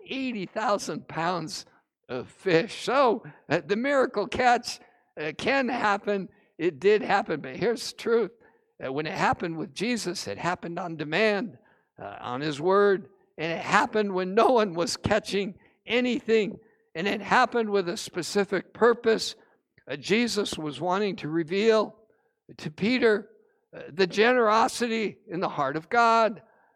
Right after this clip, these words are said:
uh, the ability of God to do incredible things through his people in meeting the needs of others. In fact, that's exactly where Jesus goes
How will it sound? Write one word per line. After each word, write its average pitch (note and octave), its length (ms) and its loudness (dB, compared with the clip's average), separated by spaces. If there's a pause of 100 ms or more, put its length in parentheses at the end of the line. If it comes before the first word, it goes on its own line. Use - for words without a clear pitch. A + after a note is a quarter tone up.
(120)
uh, F#3 60 0
the B3 160 2
ability A#3+ 520 6
of - 160 0
God G#3+ 380 4
to F#3 100 0
do A3+ 220 2
incredible A#3+ 600 0
things A3+ 460 -2
through C#4 580 0 (380)
his G3 340 2
people A#3 640 0 (220)
in A3 200 2
meeting A#3 380 0
the F#3 100 -4
needs A#3 440 -2
of D3+ 140 -2
others. G#3 420 2
In D3 100 -10
fact, G3 320 -4
that's G3+ 240 -8
exactly F#3 480 -4
where D#3+ 160 -2
Jesus F3 460 -6
goes B3 460 2